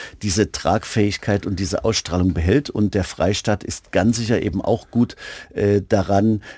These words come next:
äh, wenn er sich dieser Instrumente, die er ja ha-, besitzt oder die, die auf seinem Ter-, Territorium arbeiten,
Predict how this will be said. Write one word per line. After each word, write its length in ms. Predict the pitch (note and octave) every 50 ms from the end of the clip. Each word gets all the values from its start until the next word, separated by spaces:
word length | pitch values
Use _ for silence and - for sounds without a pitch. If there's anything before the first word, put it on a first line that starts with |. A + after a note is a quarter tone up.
| - _ -
äh, 220 | G#2 G2 G2 F#2+ F#2
wenn 220 | F2 G#2 G2+ G#2+ -
er 140 | - G#2
sich 380 | G2 F#2+ G#2+ F#2 - - - - - - - -
dieser 480 | - A2+ A2 G#2+ F#2+ G#2+ G#2+ G2 - -
Instrumente, 800 | C3+ B2 B2+ - - - F#2 G2+ G#2 G#2+ A2 B2 C3 - A#2 F#2+
die 420 | D#2 - - A2 G#2+ G2+ G2+ - - _ _ _
er 180 | - F#2 F#2+ F#2+
ja 400 | F#2+ F#2 F#2 F2+ F#2 F#2 F#2 - _ _ - -
ha-, 120 | - F#2+ - - - F2 -
besitzt 520 | A2+ G#2 - - C#3 B2+ - - - -
oder 180 | G2+ G2 G2+ G2
die, 280 | D2+ - F#2+ F#2 F#2
die 340 | F2 D#2+ F#2+ F#2 F#2+ F#2 E2 D#2 - - - - - -
auf 140 | G2+ -
seinem 240 | - - G#2 G2 G2+
Ter-, 160 | F2 G2+ F2+ - - E2
Territorium 540 | - A#2 G#2+ F2+ F2+ - - C#3+ D3 B2+ B2
arbeiten, 400 | G2 G2+ G#2 G2 G#2 G2 G#2 G2+